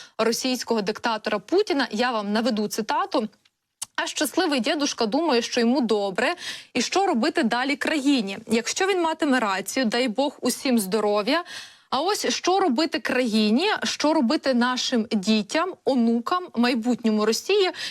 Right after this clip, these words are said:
І як виграти війну, якщо раптом, а, випадково, я просто припускаю, виявиться, що цей дідусь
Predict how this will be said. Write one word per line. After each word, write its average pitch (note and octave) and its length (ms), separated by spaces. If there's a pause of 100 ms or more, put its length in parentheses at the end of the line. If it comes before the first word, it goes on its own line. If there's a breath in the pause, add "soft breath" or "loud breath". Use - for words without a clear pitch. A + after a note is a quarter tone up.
(120)
І C4 100
як F4 240
виграти A#3 580
війну, A3+ 360
якщо A#3+ 380
раптом, A#3+ 500 (360 loud breath)
а, G3+ 280
випадково, C4+ 800
я A3 140
просто C4 360
припускаю, A3+ 760
виявиться, A#3 580
що A3+ 200
цей A#3+ 240
дідусь G#3+ 540